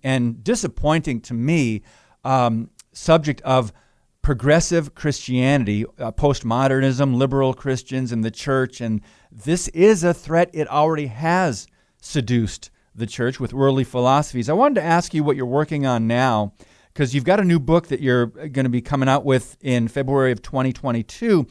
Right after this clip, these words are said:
It's called Faithfully Different, and I love this, Regaining Biblical Clarity in a Secular Culture.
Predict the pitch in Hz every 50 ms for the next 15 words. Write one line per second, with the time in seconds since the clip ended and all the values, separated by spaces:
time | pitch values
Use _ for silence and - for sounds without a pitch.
0 | - - _ _ _ - - 147 - - - 147 135 123 - - - 165 196 214
1 | - - - 196 170 156 131 107 131 160 - - 131 120 117 90 110 117 113 107
2 | 110 120 151 196 233 247 226 180 151 139 143 120 113 - - - - - _ _
3 | _ _ _ _ _ 123 113 113 127 143 185 214 220 214 175 139 151 170 170 175
4 | 180 180 180 170 135 104 104 151 156 151 151 147 135 - 127 113 - - - -
5 | - 180 180 202 233 214 175 120 98 98 98 196 202 147 - - - 147 151 -
6 | 160 135 123 113 - - 127 131 135 135 - - 117 107 101